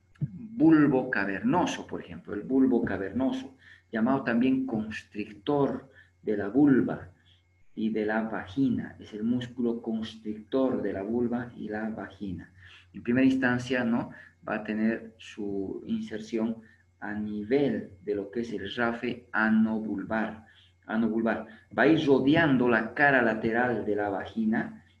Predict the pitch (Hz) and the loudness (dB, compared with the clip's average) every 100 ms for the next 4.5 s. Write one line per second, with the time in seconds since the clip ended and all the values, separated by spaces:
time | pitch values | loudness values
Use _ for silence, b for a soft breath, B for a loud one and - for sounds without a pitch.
0 | - 139 131 - 139 170 180 185 170 147 | -8 -6 -6 -8 -2 -2 0 -2 2 2
1 | 160 B B B 113 117 113 120 120 107 | 0 B B B 2 2 4 0 0 0
2 | 107 131 131 127 127 110 104 - 123 120 | 2 4 6 6 4 4 0 0 0 0
3 | - B B B - - 101 104 - 143 | 0 B B B -14 -2 -2 -2 0 2
4 | 139 87 - - | 2 -4 -6 -6